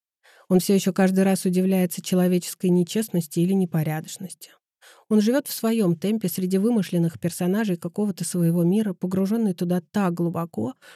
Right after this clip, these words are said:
что порой жизнь семьи просто проходит мимо. И он не замечает ни ссор, ни гостей, ни грядущих планов. Он часто вызывает у нас всех раздражение своим вечным отсутствием,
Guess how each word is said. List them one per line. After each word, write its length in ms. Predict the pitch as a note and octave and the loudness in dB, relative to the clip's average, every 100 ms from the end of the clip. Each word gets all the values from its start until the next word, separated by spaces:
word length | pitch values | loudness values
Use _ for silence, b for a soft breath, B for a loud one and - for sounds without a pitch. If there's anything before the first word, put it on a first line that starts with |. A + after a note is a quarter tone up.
| B | B
что 200 | - G#3+ | -4 -2
порой 280 | A#3+ C#4 | 0 0
жизнь 280 | A3 A3 G#3+ | 0 2 0
семьи 340 | - G#3 G#3 A3 | 0 -2 0 -2
просто 360 | A3 A#3 - | -2 -4 -6
проходит 520 | E3+ D#3+ - F#3 E3 | -4 -4 -2 -2 -2
мимо. 380 | E3 D#3+ D#3+ F#3+ - _ _ _ _ | -2 -2 -4 -10 -18 _ _ _ _
И 80 | G#3+ | 0
он 120 | B3 | 4
не 100 | F3+ | 4
замечает 520 | F3 F3 - E3+ E3 | 4 2 2 0 0
ни 140 | F3 E3 | 0 0
ссор, 420 | - - G#3+ C4 | -2 -4 -4 -4
ни 140 | E3+ E3 | -2 0
гостей, 500 | D#3+ D3 - F#3 G3+ | 0 -4 -6 -4 0
ни 120 | F3+ | 0
грядущих 560 | F3+ F#3 A#3+ - - | 0 -2 -4 -6 -10
планов. 400 | - E3 G3 G3+ - _ B B - | -4 -2 -2 -4 -8 _ B B 0
Он 80 | G#3 | 2
часто 320 | B3+ B3 G#3+ | 2 0 0
вызывает 420 | G#3 G#3 A3 A3 | 2 2 0 0
у 60 | G3 | 0
нас 140 | G3 | 0
всех 200 | - A3 | -2 -2
раздражение 720 | G3+ F#3 F3+ F3+ G3 G#3 F3+ | -2 0 0 2 0 0 0
своим 340 | - F3+ F3+ | 0 2 4
вечным 440 | F3+ F#3+ - F3 F3 | 4 2 2 0 2
отсутствием, 960 | - F3+ - - F3+ D3 - E3 D#3+ G3 | 0 -2 -2 0 0 0 -10 -10 -10 -12